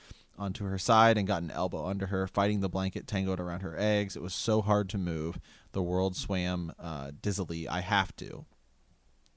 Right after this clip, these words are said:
Um, you know, they, they found her on the carpet, crawling toward her dragon eggs.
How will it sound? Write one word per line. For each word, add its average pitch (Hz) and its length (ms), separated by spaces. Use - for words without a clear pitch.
Um, 73 420
you 101 100
know, 90 100
they, 90 200
they 95 220
found 113 280
her 117 140
on 98 100
the 95 80
carpet, 135 440
crawling 104 420
toward 98 260
her 92 120
dragon 98 420
eggs. 92 380